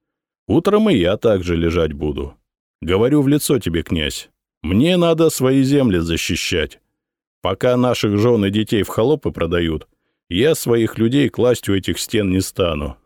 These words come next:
«Ты клятву давал!» — снова прорычал Кий, но владыка лишь покачал головой.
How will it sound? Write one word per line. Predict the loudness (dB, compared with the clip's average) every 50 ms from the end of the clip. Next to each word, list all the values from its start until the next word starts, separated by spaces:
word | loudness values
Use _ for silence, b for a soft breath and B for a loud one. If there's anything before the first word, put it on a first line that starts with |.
| _ _
«Ты | -2 -2 -2 -2
клятву | -4 -4 -2 0 0 0 0 0 -2 -2 -2 0 0 2 2 2
давал!» — | 2 2 2 2 0 0 0 0 0 0 -2 -4 -6 -10 _ _ _ _ _ _ _ _
снова | -10 -4 -2 0 0 0 0 0 -2 -2
прорычал | -2 -2 -2 -2 -2 -2 -2 -2 -2 -2 -2 -4
Кий, | -4 -4 -2 -2 -2 -4 -8 _ _ _ _ _ _ _ _ _
но | -4 -2 -2 0
владыка | 0 0 0 0 0 0 0 2 0 0
лишь | 2 2 0 0 -2 -4
покачал | -6 -8 -6 -4 -4 -4 -4 -4 -4 -4 -4
головой. | -4 -4 -4 -4 -4 -4 -4 -6 -8 -8 -10 -14 -20